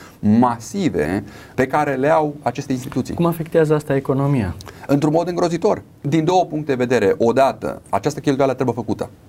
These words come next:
Speaker 1: Deci guvernele, în primul și în primul rând,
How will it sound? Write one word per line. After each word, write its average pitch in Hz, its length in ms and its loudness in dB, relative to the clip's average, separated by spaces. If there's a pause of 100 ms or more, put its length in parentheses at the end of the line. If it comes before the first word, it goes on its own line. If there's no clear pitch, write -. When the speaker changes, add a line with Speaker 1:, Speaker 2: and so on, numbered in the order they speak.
(400)
Speaker 1:
Deci 95 240 -2
guvernele, 101 760 0
în 95 280 -2
primul 160 340 0
și - 120 -4
în 117 80 0
primul 110 420 2
rând, 113 400 0